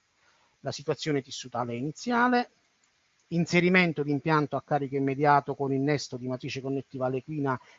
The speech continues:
e recupero dello spessore tissutale. Anche questo impianto è stato inserito senza il Navident, non è che scomodiamo il navigatore con le sue licenze <laughs> per ogni bazzecola. Eh, guarigione alla rimozione della sutura,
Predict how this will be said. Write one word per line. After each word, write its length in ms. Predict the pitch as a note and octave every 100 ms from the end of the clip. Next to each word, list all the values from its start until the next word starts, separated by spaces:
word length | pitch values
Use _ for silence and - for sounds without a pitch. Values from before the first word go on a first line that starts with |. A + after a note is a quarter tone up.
| _
e 180 | C#3+
recupero 600 | B2 C3+ C3 B3 E3 C3+
dello 220 | B2 B2+ B2
spessore 460 | - A#2 - C3
tissutale. 640 | A#2 A#2 F3 F#3+ A#3 C#3+ A2+ - -
Anche 380 | D#3+ D#3+ C#3+ C3
questo 240 | C3+ -
impianto 400 | C3 F3 D#3+ C3+
è 20 |
stato 220 | - A#2+
inserito 440 | B2 G#2+ B2 B2 A#2+
senza 420 | - C#3+ B2 A2+
il 80 | A#2
Navident, 640 | A#2 G#2+ A2 D#3 F#3+ - -
non 160 | D3
è 80 | E3+
che 80 | C#3
scomodiamo 460 | - B2 B2+ B2+
il 80 | B2
navigatore 580 | B2 B2 B2 B2+ D3 C3
con 180 | - A#2
le 100 | A2+
sue 160 | A2 A2+
licenze 720 | A#2 A2+ A2+ A2 - A#2 - - - -
<laughs> 460 | - - - - -
per 120 | D3+
ogni 200 | C3+ A#2
bazzecola. 680 | G#2+ A#2+ - F2 - G#3 F#4 _ _ _ _ - _ _ -
Eh, 400 | D#3 C#3 C3 C3
guarigione 800 | C#3+ E3 A#3+ A3 F3 G3+ F#3+ E3
alla 180 | D3+ C#3+
rimozione 540 | C#3+ C#3+ C3+ D#3 D3
della 220 | B2+ B2+ C3+
sutura, 480 | A3+ C#4 C#4 C#4